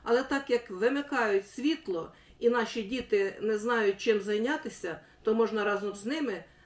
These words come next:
е, при-, приготувати печиво, яке в Україні називають Миколайчики, та дарують рідним, близьким, сусідам, бідним, нужденним, сиротам. І ми з вами також приготуємо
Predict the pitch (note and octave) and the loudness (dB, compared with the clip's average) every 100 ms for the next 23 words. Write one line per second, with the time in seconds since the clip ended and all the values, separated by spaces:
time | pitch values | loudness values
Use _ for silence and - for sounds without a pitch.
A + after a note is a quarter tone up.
0 | - - G3 F#3+ - G3 F#3+ - G#3+ G#3 | -14 -2 0 2 2 0 0 2 2 2
1 | A3+ G#3+ G3 G3 - C#4 D4+ G#3+ E3+ F3 | 2 0 0 -2 -2 -2 -2 -2 -2 0
2 | G3 A3+ G3 - - A3+ D#4 D#4+ G#3 F#3 | 2 2 0 -2 0 2 2 0 -2 -2
3 | G3 F#3+ F#3+ F#3+ G#3 C#4 C4+ A3 F3+ F3 | -2 0 0 -2 -6 -6 -2 0 0 -2
4 | E3+ - D#3+ - - _ A3+ A3+ B3 A#3+ | -8 -8 -10 -10 -20 _ 2 6 4 6
5 | G3+ F3+ - F#3+ D4 B3 G3+ F#3 F3 F#3 | 4 4 0 0 2 2 -2 -4 0 2
6 | D4+ C#4+ - F#3 G#3 G#3 - - D4+ G3+ | 2 -2 -6 -8 -6 -8 -6 -4 -2 -2
7 | F3 F3 - _ - A#3+ C4 G3 F#3+ F#3 | -6 -8 -14 _ -6 -2 0 0 -2 -2
8 | F#3+ F#3 F#3 C4+ A#3 F#3 F3+ - A#3+ C4+ | -2 -2 -2 0 0 -4 -6 -4 0 2
9 | A#3 - G3 G3 - - - _ _ C4+ | 0 0 -4 -4 -10 -20 -20 _ _ 0
10 | B3 A3+ G#3+ A#3+ A3 G3+ G#3+ G3 F#3+ - | 4 4 4 0 2 0 -2 -2 -4 -6
11 | G3+ F#3+ F#3+ E4+ E4+ D#4+ C#4+ B3 | -4 -4 -2 0 0 0 -4 -4